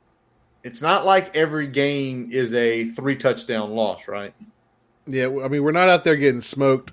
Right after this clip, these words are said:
Speaker 2: We're, we're out there still competing. We're just doing a whole lot wrong to stop the, any progress that we could make in this, in, towards winning more games.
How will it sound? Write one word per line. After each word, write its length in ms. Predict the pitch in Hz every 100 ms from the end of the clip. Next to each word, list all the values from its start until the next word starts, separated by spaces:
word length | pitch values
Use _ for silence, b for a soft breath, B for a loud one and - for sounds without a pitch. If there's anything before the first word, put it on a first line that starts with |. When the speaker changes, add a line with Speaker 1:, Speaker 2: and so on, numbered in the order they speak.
| _
Speaker 2:
We're, 500 | 139 135 139 143 151
we're 240 | 151 147
out 240 | 156 165 -
there 240 | 156 147
still 760 | 139 - 147 147 143 139 131 - B B B B B _
competing. 800 | 143 127 - 180 139 127 120 - b b b
We're 120 | 135
just 240 | 143 135 113
doing 220 | 151 131
a 40 |
whole 400 | 113 - 165 165
lot 320 | 151 147 139 120 120
wrong 920 | 127 143 147 135 127 120 117 113 - b b b _
to 140 | 143
stop 520 | 139 - 131 135 135 127
the, 160 | 127 131
any 180 | 135
progress 600 | 120 - 143 143 127 123 -
that 100 | 160
we 140 | 117
could 140 | 113
make 240 | 113 113 110
in 100 | 101
this, 180 | 101 -
in, 240 | 117 113 110 _ _
towards 440 | - 139 123 110
winning 380 | 120 123 123 117
more 220 | 113 110
games. 640 | 95 104 101 95 _ -